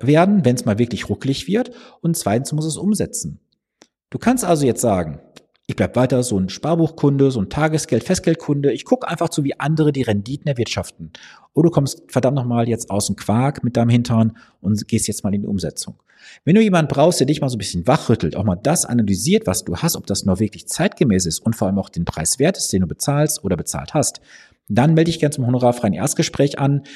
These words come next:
Das ist unterhalb dieses Videos und den Podcast-Shownotes verlinkt. Mach's bereits wie viele vor dir. Du bekommst definitiv einen Nutzen daraus. Du musst nur eines machen, auf den Link klicken, dir einen Termin buchen und dann sehen wir uns in kurzer Zeit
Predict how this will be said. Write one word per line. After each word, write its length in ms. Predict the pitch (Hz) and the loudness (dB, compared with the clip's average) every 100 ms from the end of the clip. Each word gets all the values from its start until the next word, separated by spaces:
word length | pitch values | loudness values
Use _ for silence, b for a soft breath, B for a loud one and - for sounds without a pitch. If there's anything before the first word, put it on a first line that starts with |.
| B | B
Das 140 | - 104 | -6 -4
ist 40 | |
unterhalb 340 | - 123 123 120 | -4 -2 -2 0
dieses 340 | 113 107 101 | -2 -2 -2
Videos 360 | 117 120 123 120 | -2 0 0 0
und 120 | 101 | 0
den 180 | 101 95 | 0 0
Podcast-Shownotes 800 | 113 - 92 - - 98 92 - | -4 -4 -4 -2 -2 -2 -2 -4
verlinkt. 460 | 80 120 208 214 B B B B B - | 0 4 4 2 B B B B B -2
Mach's 260 | 147 208 | 0 2
bereits 300 | - 147 147 | 0 0 0
wie 40 | 139 | 0
viele 220 | - 139 | 0 0
vor 240 | - 156 | 2 2
dir. 380 | 175 180 180 180 - - - | 4 4 2 0 -6 -16 -4
Du 140 | 127 | -2
bekommst 480 | - 202 165 180 - | -2 -2 0 0 2
definitiv 340 | 165 170 156 | 0 0 -2
einen 80 | 113 | -2
Nutzen 260 | 131 - 151 | -2 -2 -2
daraus. 360 | 135 127 131 | 0 2 0
Du 60 | 120 | 0
musst 140 | 113 | -4
nur 140 | - - | -4 -2
eines 300 | 117 131 - | 0 0 0
machen, 340 | 113 117 117 - _ _ - | -2 -2 -8 -12 _ _ -8
auf 140 | 85 | -6
den 140 | 92 | 0
Link 180 | 110 170 | 2 2
klicken, 400 | - 151 151 147 B B - | 2 0 0 -2 B B 0
dir 100 | 110 | 0
einen 100 | 107 | 0
Termin 320 | 110 143 147 | 0 0 2
buchen 420 | 139 139 135 131 B B B | 2 2 0 -2 B B B
und 100 | 98 | 0
dann 160 | 113 110 | 2 4
sehen 160 | 104 | 2
wir 60 | 110 | 2
uns 120 | 107 | 2
in 280 | 92 95 101 - | 0 -2 -4 -14
kurzer 460 | - 151 160 - - | -2 0 0 -2 -4
Zeit 420 | - 117 120 | -4 -2 -2